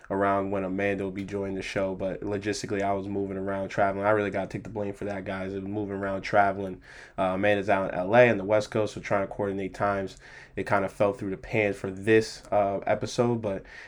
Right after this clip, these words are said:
definitely did not wanna miss a Thursday, uh, and spending a Thursday with you guys, um, and sharing some of these, uh, awesome stories and, uh, you know, again, sharing details surrounding the transformative stories of the human identity.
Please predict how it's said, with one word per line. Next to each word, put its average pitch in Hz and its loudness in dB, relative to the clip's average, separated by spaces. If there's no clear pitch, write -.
definitely 107 4
did 98 0
not 101 6
wanna 101 -2
miss 104 0
a 98 -2
Thursday, 101 0
uh, 98 -2
and 98 -4
spending 101 -2
a 95 -8
Thursday 101 -2
with 95 -8
you 104 -6
guys, 95 -6
um, 95 -2
and 95 -4
sharing 98 2
some 98 -6
of 95 -6
these, 98 -8
uh, 90 -2
awesome 107 4
stories 101 -2
and, 92 -8
uh, 92 0
you 101 -2
know, 95 -2
again, 95 0
sharing 101 2
details 101 -4
surrounding 98 -4
the 95 -14
transformative 98 -4
stories 98 -4
of 92 -8
the 92 -10
human 95 -6
identity. 87 -8